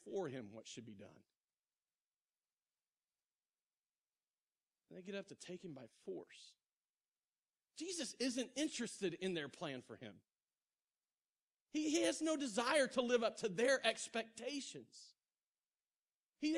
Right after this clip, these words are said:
he doesn't need their approval. He's leave-, living with an eternal perspective. He's living with a di-, within a divine plan. And I want you to think about this. We're not that much different than the Jews.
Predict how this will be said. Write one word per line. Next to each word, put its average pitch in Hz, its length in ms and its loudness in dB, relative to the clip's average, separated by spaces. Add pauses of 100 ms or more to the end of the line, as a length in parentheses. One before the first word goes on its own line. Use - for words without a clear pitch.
he 302 80 8
doesn't 349 340 4
need 285 560 2
their 254 160 4
approval. 247 840 -2 (1400)
He's 285 500 -4
leave-, 277 320 -4
living 254 340 0
with - 120 -4
an 214 80 -2
eternal 240 420 -8
perspective. 226 580 -12
He's 240 200 -10
living 233 360 -4 (220)
with 262 140 -2
a 254 80 2
di-, 233 240 0
within 240 260 -2
a 240 60 -4
divine 226 500 -4
plan. 247 460 -12 (2250)
And 185 80 -10
I - 0 -
want 240 180 -4
you 240 60 -4
to 208 40 -8
think 302 220 -8
about 165 220 -8
this. 151 160 -12
We're 214 100 -12
not 254 300 -14
that 202 160 -10
much 214 140 -16 (100)
different 208 340 -14
than 226 100 -14
the 214 100 -12
Jews. 202 500 -16